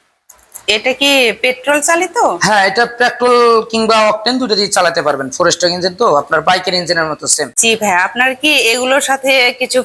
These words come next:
Speaker 1: ফ্রি দিয়ে থাকছেন কৃষক ভাইদের জন্য?
Speaker 2: হ্যাঁ, অবশ্যই আমরা কৃষক ভাইদের জন্য, আহ, স্পেশাল অফার নিয়ে আসছি। আহ, সেক্ষেত্রে অবশ্যই আমরা এই মেশিনের সাথে মোট, আহ, চারটা জিনিস দেবো। একটা লাঙ্গল দেবো, যেটা দিয়ে চাইলে খুব সহজেই,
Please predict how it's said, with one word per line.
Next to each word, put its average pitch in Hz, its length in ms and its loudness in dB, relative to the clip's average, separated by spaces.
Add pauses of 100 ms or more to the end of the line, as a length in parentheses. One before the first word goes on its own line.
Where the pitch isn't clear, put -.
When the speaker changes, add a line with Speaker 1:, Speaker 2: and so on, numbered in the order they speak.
Speaker 1:
ফ্রি 302 200 0
দিয়ে 277 240 0
থাকছেন 277 400 -6
কৃষক 240 260 -4
ভাইদের 220 340 0
জন্য? 160 260 0
Speaker 2:
হ্যাঁ, 147 240 4
অবশ্যই 220 460 2
আমরা 196 400 2 (120)
কৃষক 190 240 -2
ভাইদের 180 400 -2
জন্য, 175 480 0 (360)
আহ, 147 320 2
স্পেশাল 208 480 0
অফার 190 220 0
নিয়ে 214 180 0
আসছি। 202 520 0 (360)
আহ, 156 380 4
সেক্ষেত্রে 214 520 -2
অবশ্যই 214 400 2
আমরা 202 200 2
এই 208 80 0
মেশিনের 208 380 -2
সাথে 202 340 0
মোট, 196 300 2 (380)
আহ, 175 140 2
চারটা 214 420 0
জিনিস 190 280 0
দেবো। 185 180 0
একটা 196 280 2
লাঙ্গল 202 380 0
দেবো, 196 320 0 (340)
যেটা 196 260 0
দিয়ে 202 160 0
চাইলে 208 280 2
খুব 202 220 -2
সহজেই, 190 540 2